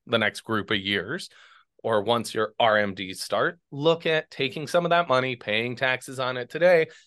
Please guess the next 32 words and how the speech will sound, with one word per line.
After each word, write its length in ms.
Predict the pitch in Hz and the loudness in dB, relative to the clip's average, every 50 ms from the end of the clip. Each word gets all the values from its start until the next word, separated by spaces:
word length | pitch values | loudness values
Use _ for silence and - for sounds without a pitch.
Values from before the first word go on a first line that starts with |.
| _ _ | _ _
and 120 | - 120 123 | -4 0 2
making 340 | 123 117 110 123 120 110 107 | 2 2 0 0 -4 -4 -4
it 100 | 104 104 | -4 -4
a 80 | 107 | -6
tax-free 800 | 101 - - - 82 87 - - - - - - 101 101 98 - - | -6 -8 -10 -8 -8 -8 -8 -10 -14 -12 -10 -8 -8 -8 -8 -8 -8
asset 460 | 87 85 80 80 - - 90 90 92 | -6 -6 -6 -6 -8 -6 -6 -6 -6
in 140 | 95 95 110 | -6 -8 -8
the 60 | 117 | -10
future. 520 | - - 247 190 175 - - - - - _ _ _ _ _ _ _ _ _ _ _ _ _ _ _ _ _ _ _ _ _ _ _ _ _ _ _ _ - _ _ - | -8 -6 -6 -6 -6 -6 -6 -8 -8 -10 _ _ _ _ _ _ _ _ _ _ _ _ _ _ _ _ _ _ _ _ _ _ _ _ _ _ _ _ -20 _ _ 0
If 160 | 147 147 - | 0 2 2
you're 80 | 165 156 | 2 -2
still 280 | - - - 202 190 170 | 0 4 4 6 6 6
working, 420 | 175 180 180 170 175 190 185 175 | 8 6 6 6 4 2 2 2
Wendy, 440 | 175 175 175 175 170 175 180 175 180 _ _ _ _ _ _ _ _ - | 2 2 2 2 0 -2 -2 -4 -6 _ _ _ _ _ _ _ _ -4
and 240 | - 127 120 117 113 | 0 0 0 2 0
you 80 | 113 113 | -2 -2
got 320 | 110 147 165 175 190 196 - | 2 4 4 4 4 2 2
excess 600 | 175 165 160 165 - - 185 175 160 - - - _ _ _ _ _ | 2 2 2 2 2 4 4 4 4 2 -2 -12 _ _ _ _ _
income 460 | - 180 185 180 170 175 180 180 156 | -2 0 0 0 0 -2 -2 -2 -2
coming 280 | 127 147 160 151 135 135 | -2 -4 -4 -4 -2 -4
in, 260 | 156 196 220 220 208 | -4 -6 -6 -6 -4
make 160 | 143 135 135 | -2 -2 -2
sure 160 | - - 165 139 | 0 -2 -2 0
you're 160 | 120 120 117 | 0 -2 -2
maxing 480 | 113 120 135 135 139 - - 170 147 | 0 2 2 2 0 0 -4 -4 -2
out 180 | 143 143 156 147 | 0 -2 -2 -2
your 80 | 139 117 | -6 -10
four 300 | - - 143 135 123 120 | -8 -4 0 2 2 2
oh 80 | 117 | 2
one 280 | 113 113 117 117 110 101 | 0 -2 -4 -4 -6 -6
K 380 | - - 127 123 139 170 233 - | -4 0 0 0 0 -2 -4 -10
contributions, 840 | - - 151 143 131 - 135 120 113 107 110 - 127 127 170 175 175 | -6 -6 -4 -4 -6 -10 -10 -8 -8 -8 -6 -6 -6 -8 -8 -10 -14